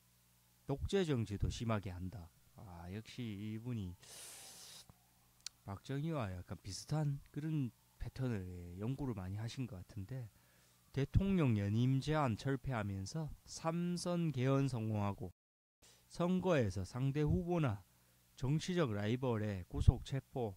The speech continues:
암살, 실종 등이 번번하게 일어나고 언론사들 탄압과 검열 등을 자주 한다. 하지만 이런 공포 철권 독재자지만 자기만 생각하고 국민들을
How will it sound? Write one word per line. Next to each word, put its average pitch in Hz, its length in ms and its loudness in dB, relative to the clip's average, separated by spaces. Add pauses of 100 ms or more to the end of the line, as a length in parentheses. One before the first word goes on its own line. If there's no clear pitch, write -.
(120)
암살, 143 500 0
실종 151 460 -2
등이 98 380 -2 (540)
번번하게 120 520 2
일어나고 113 640 -4 (680)
언론사들 156 880 2
탄압과 139 1000 -2 (160)
검열 151 440 2
등을 110 300 -2
자주 92 280 2
한다. 85 360 -12 (1120)
하지만 156 460 -2
이런 147 260 0
공포 117 360 0
철권 151 760 0
독재자지만 110 1040 -2 (880)
자기만 147 460 2
생각하고 113 640 2
국민들을 113 800 2